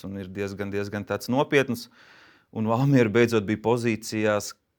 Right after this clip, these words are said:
kurās viņiem īsti nav ko zaudēt. Nu, viņi iziet kastotē, viņiem vienkārši jāuzvar pirmā vieta, teiksim tā. Un es domāju, tas, e, kaut kur nebija tas spiediens tik liels, kā varbūt Rubenei. Rubenei visas sezonas garumā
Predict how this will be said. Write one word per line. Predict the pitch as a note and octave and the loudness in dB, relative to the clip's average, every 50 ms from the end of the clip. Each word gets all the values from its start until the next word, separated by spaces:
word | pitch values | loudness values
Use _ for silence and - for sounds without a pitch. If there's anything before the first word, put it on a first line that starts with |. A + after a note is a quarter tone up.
| _ | _
kurās | _ - G2+ G2 G2+ G2+ G#2 - | _ -10 -8 -8 -8 -8 -10 -10
viņiem | - G2 G2 F#2+ F#2+ G2+ G#2 | -10 -10 -8 -8 -6 -8 -8
īsti | G#2 - - - | -8 -8 -6 -6
nav | G#2+ G2 - | -6 -4 -4
ko | - F#2+ | -6 -6
zaudēt. | F2+ F#2+ F#2 F#2 F2+ F2+ F2+ _ | -6 -6 -8 -8 -8 -10 -12 _
Nu, | - - - | -10 -8 -6
viņi | - A#2 A2 G#2 G#2 | -4 -4 -4 -6 -6
iziet | G2+ F#2+ G2 F#2+ - | -6 -6 -8 -6 -6
kastotē, | - A#2 C#3 - - - C3+ A2+ - - G2+ G2 G2 | -4 -4 -4 -4 -4 -4 -4 -4 -4 -6 -8 -8 -8
viņiem | G2+ G2+ G2 G2 F#2+ G2 F#2+ G2 | -8 -8 -8 -8 -8 -10 -10 -10
vienkārši | G#2 - G#2 F#2 - - | -8 -8 -8 -6 -4 -2
jāuzvar | F#2 A2 G#2+ G2+ B2+ - - | -2 0 2 2 2 2 2
pirmā | B2+ A#2 B2 A2+ A2 - | -2 -2 0 0 0 2
vieta, | A#2 G2 G2 - _ - G#2 | 0 0 -2 -4 _ -10 -10
teiksim | F#2+ - - - | -10 -10 -12 -14
tā. | - - G2+ G2+ G2 - - - - - - - - | -10 -6 -6 -6 -6 -10 -14 -20 -20 -20 -16 -10 -4
Un | A2+ A#2 A#2 | -2 0 0
es | A#2+ A2+ G#2+ A#2 | 0 0 0 0
domāju, | B2 B2+ B2+ A2+ G#2+ G#2+ - A2 | 0 2 0 0 -2 -2 -2 -2
tas, | G#2 G#2+ - - - - - A#2 | -2 -4 -6 -10 -14 -10 -4 -4
e, | G#2+ G#2+ G#2+ - - _ _ _ _ | -2 -2 -4 -6 -12 _ _ _ _
kaut | - A2+ G2+ - A2 | -2 -2 -2 0 -2
kur | A2+ | -2
nebija | A2+ G2+ A2 G#2 G#2 G#2 - _ _ _ _ - | -2 -2 -2 -4 -4 -6 -8 _ _ _ _ -10
tas | G#2 - - | -10 -8 -6
spiediens | - F3+ F#3+ G3 D#3 C3 | -4 -4 -2 -2 -2 -4
tik | - - - - | -6 -8 -8 -6
liels, | A2 A#2 B2 - | -4 -4 -4 -4
kā | - G#2 G2+ G2+ | -4 -4 -2 -2
varbūt | G2+ F#2+ G#2 G2+ - A2+ | -4 -6 -8 -8 -6 -6
Rubenei. | C3 C#3 C#3 C3 A#2+ A2 G#2+ G2+ | -4 -2 0 0 0 -2 -2 -4
Rubenei | G2+ A2 A2 G#2+ G#2 G#2 G#2 G2+ G2 G2 F#2+ | -4 -6 -4 -4 -4 -4 -4 -6 -6 -8 -8
visas | G#2 A#2 A#2+ A#2+ - - - - - | -8 -8 -10 -10 -14 -16 -10 -6 -4
sezonas | G#2+ G2+ G#2 G2 G2 F#2+ F2+ | -4 -2 -2 -4 -6 -6 -8
garumā | F#2+ F#2+ G2+ G2+ G#2 G2+ G2 G2 F#2+ F#2+ | -4 -2 0 0 0 -2 -4 -4 -6 -6